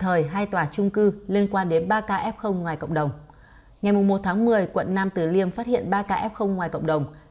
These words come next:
Cả ba ca này đều đã được tiêm vaccine phòng covid mười chín và có lịch sử dịch tễ di chuyển phức tạp liên quan đến nhiều địa phương như ngân hàng Agribank,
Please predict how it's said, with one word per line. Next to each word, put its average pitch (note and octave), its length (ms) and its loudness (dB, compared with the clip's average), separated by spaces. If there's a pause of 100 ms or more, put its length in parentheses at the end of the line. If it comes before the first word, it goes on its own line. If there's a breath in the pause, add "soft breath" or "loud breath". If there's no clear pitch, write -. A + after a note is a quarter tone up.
Cả D#3+ 120 0
ba E3+ 120 2
ca F3+ 160 -2
này F3 220 0
đều D#3+ 220 4
đã D#3+ 200 2
được G#3+ 260 0
tiêm G3+ 180 2
vaccine G#3+ 360 -2
phòng F3 200 -4
covid F#3 260 -2
mười F#3 120 0
chín E3 320 -2
và F#3+ 160 -2
có D3 160 -4
lịch F#3+ 180 -2
sử D#3+ 240 -2
dịch D3+ 200 -4
tễ A3 220 2
di G3+ 120 0
chuyển E3+ 260 -4
phức A#3+ 180 -2
tạp F3+ 240 2 (280 loud breath)
liên A#3 160 6
quan A3+ 260 0
đến F#3 160 0
nhiều A3 120 2
địa D#3 120 0
phương G3+ 360 0
như F#3 140 -2
ngân F3+ 140 -2
hàng E3+ 160 -6
Agribank, F3 560 -2